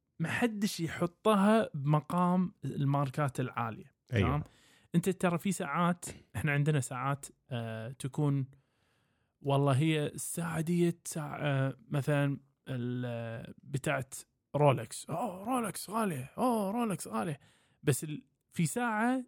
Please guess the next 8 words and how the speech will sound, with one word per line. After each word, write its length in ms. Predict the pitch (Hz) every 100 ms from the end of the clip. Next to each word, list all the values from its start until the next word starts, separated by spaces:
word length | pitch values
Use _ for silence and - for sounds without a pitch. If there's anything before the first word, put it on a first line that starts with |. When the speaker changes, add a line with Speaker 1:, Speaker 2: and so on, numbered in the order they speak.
| _
Speaker 1:
يقولك 260 | 147 151 156
ساعة 380 | - 190 151 139
اللي 320 | 135 139 139
يعرفوا 300 | 139 170 170
الساعات، 460 | 147 165 170 233 - _ _ _
وساعة 380 | 143 135 220 196
اللي 300 | 190 175 170
يعرفوا، 600 | 185 185 220 - 226